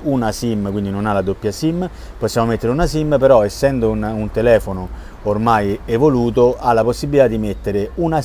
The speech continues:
due sim, però una è virtuale e una è fisica, quindi c'è sempre la doppia sim, però una virtuale e una fisica. Un'altra funzione che possiamo utilizzare, che io trovo veramente comoda, è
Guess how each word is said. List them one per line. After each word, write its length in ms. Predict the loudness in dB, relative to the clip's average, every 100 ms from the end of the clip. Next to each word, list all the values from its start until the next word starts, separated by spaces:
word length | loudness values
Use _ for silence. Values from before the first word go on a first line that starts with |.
| -4
due 280 | 2 4 4
sim, 300 | 0 0 2
però 240 | 2 2 0
una 420 | 0 2 2 0
è 120 | 0
virtuale 680 | 0 0 0 2 2 4 -2 -4
e 120 | -2 0
una 540 | 0 0 -2 -4 -16 -10
è 100 | -6
fisica, 540 | -6 -4 -8 -6 -2 -2 -4 -16 -6
quindi 240 | -4 -2
c'è 180 | 2 2
sempre 640 | 2 4 4 2 -4 0
la 100 | 0
doppia 340 | 0 0 0
sim, 360 | 0 -2 -2 -2
però 280 | 2 4 4 2
una 260 | -4 -2 -2
virtuale 560 | -4 -2 -2 0 -4 -6
e 60 | -4
una 260 | -2 -2
fisica. 440 | -4 -6 -8 -4 -4
Un'altra 360 | -4 -4 -4
funzione 460 | -4 -6 -4 -4 0
che 80 | -2
possiamo 600 | -2 -4 -2 -2 -2 -4
utilizzare, 720 | -4 -4 -4 -2 2 2 2
che 60 | 0
io 160 | 0 0
trovo 300 | 0 0 0
veramente 440 | -2 -4 -4 -2
comoda, 420 | 0 0 -2 -2
è 100 | -2